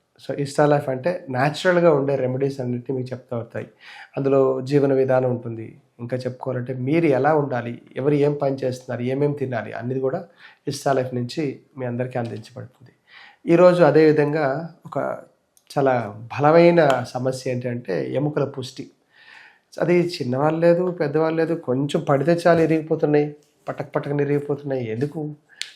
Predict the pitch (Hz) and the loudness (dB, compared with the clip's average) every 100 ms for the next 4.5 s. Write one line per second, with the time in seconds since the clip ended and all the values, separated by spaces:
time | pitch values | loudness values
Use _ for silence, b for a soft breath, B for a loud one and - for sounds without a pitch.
0 | - 175 139 131 - 139 165 180 190 175 | 0 2 2 -2 -2 4 4 4 0 0
1 | 165 170 247 - _ b b - 190 185 | 0 0 -4 -4 _ b b -4 -4 -6
2 | - - _ - - 240 254 214 156 151 | -16 -20 _ -18 -2 0 2 2 0 0
3 | 135 - - 143 127 123 131 127 - 123 | -4 -8 -10 -6 -6 -6 -6 -8 -8 -8
4 | 120 117 151 165 | -8 -6 -4 -2